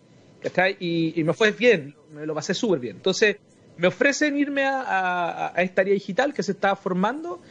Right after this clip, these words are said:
y feliz lo acepté, y ahí tuve que entrar a todo un mundo, eh, de, de hacer pegas que nunca había hecho, de producir contenido,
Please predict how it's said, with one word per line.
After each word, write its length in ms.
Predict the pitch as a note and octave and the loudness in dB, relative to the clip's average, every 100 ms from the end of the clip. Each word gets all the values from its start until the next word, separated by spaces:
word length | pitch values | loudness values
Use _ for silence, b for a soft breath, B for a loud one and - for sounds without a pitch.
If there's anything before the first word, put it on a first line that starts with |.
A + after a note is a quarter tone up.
| B B - | B B -6
y 380 | D#3 D#3+ D#3 D3+ | 0 2 4 2
feliz 300 | - D#3+ A3+ | 2 2 4
lo 80 | A#3+ | 2
acepté, 560 | A3 A3+ - G#3+ C4 | 2 -2 2 4 4
y 120 | B3 E3+ | 2 2
ahí 120 | F3 | 2
tuve 220 | G3+ G3+ | 2 2
que 80 | F#3+ | 2
entrar 280 | F#3 F#3 F#3+ | -2 2 2
a 40 | |
todo 120 | G3 | 2
un 160 | G3 G3+ | 2 2
mundo, 560 | G#3+ G#3+ G#3+ A#3 B3 - | 2 2 4 4 2 2
eh, 420 | D3+ D3 C#3 B2+ | 2 4 4 2
de, 180 | C3 C3+ - | 2 0 0
de 100 | C#3+ | -4
hacer 280 | - F3 E3+ | 0 -2 0
pegas 260 | E3+ E3+ | -2 -2
que 120 | - | -2
nunca 220 | E3 E3+ F3 | -2 2 2
había 220 | F#3 G#3+ | 4 4
hecho, 360 | A3 - G3 - B B B - | 2 0 -2 -4 B B B 0
de 240 | C3+ C3 | 2 2
producir 360 | B2 D#3 D3 F3+ | 2 0 2 2
contenido, 760 | E3+ D3 F#3+ C4+ A#3+ A#3+ A#3+ | 2 2 0 2 2 2 0